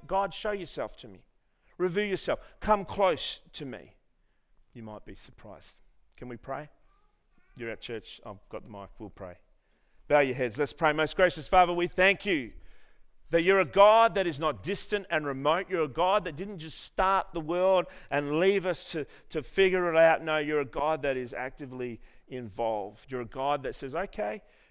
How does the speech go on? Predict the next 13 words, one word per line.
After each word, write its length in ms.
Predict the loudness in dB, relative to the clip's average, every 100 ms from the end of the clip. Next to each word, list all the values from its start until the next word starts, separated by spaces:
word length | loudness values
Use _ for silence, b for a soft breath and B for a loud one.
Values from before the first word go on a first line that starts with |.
| b
you 120 | -12
can 160 | -12 -12
do 100 | -6
your 160 | -4
own 180 | -4 -8
thing, 400 | -10 -12 -10 -10
you 100 | -12
can 180 | -14 -14
choose 500 | -8 -6 -4 -6 -10
things, 340 | -12 -12 -12
and 100 | -12
there's 140 | -14 -12
consequences, 920 | -8 -8 -8 -14 -12 -12 -14 -18